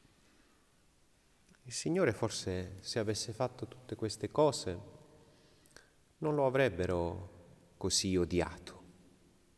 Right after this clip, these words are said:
Ma Gesù non compie prodigi davanti a chi ha il cuore indurito. Il Signore, se non vede la fede,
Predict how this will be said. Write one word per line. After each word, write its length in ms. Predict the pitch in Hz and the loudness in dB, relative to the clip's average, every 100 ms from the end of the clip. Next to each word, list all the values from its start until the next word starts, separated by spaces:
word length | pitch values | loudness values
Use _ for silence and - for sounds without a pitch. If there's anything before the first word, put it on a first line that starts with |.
| _ _ _ _ _ _ _ _ _ _ _ _ | _ _ _ _ _ _ _ _ _ _ _ _
Ma 120 | 101 | -6
Gesù 260 | 104 98 131 | -4 -4 -2
non 220 | 101 87 | 0 0
compie 360 | 113 92 82 87 | 2 0 0 -6
prodigi 640 | 90 82 82 78 80 82 90 - - - _ _ | -4 -2 -2 -4 -6 -10 -12 -20 -20 -20 _ _
davanti 560 | - 92 92 92 90 92 | -4 0 2 0 -4 -8
a 80 | 92 | -8
chi 300 | - 120 104 | -6 -4 -4
ha 100 | 98 | -4
il 160 | 90 | -6
cuore 520 | - 107 104 104 98 - | -2 0 0 -2 -8 -8
indurito. 760 | 110 98 98 92 85 - 82 85 - - - - _ _ _ _ _ _ _ _ _ _ _ _ - _ _ _ _ _ _ | -6 -4 -4 -4 -8 -10 -14 -16 -20 -20 -20 -20 _ _ _ _ _ _ _ _ _ _ _ _ -20 _ _ _ _ _ _
Il 100 | 123 | -8
Signore, 420 | - 123 131 127 | -2 2 4 4
se 140 | 117 113 | 4 4
non 160 | 110 | 4
vede 280 | 117 139 117 | 6 4 4
la 100 | 107 | 0
fede, 720 | - 110 101 98 104 107 - | -2 0 0 0 -4 -6 -10